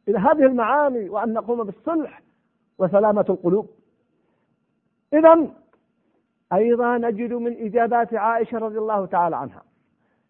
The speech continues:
عندما جاءها ودخل عليها واستقبلتهم هذا الاستقبال رضي الله عنها، أعادت المسائل إلى أصولها. أنبه إليه أخوتي من طلاب العلم والمشايخ، وهو لا يغيب عن بالهم ولكنه من باب الذكرى،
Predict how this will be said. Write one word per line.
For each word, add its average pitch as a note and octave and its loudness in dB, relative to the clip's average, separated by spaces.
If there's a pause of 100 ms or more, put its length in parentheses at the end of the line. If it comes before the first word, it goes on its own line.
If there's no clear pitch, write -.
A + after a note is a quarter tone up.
(100)
عندما F#3+ -2
جاءها A#3 2
ودخل A#3+ 0
عليها A3+ 2
واستقبلتهم A3+ -2
هذا A3 -2
الاستقبال F3+ -8 (1200)
رضي G#3 2
الله A3 2
عنها، A#3+ -2 (1000)
أعادت A#3 2
المسائل A#3+ -4
إلى A#3+ 0
أصولها. G#3+ -4 (600)
أنبه A3+ 2
إليه A#3+ 6
أخوتي B3 2
من A#3+ -4
طلاب A#3 2
العلم A#3 0
والمشايخ، A#3 0
وهو A3 2
لا C#4+ 4
يغيب A#3 2
عن G#3+ 2
بالهم A3 2
ولكنه A3 0
من G#3 -8
باب G3+ 0
الذكرى، G3 -2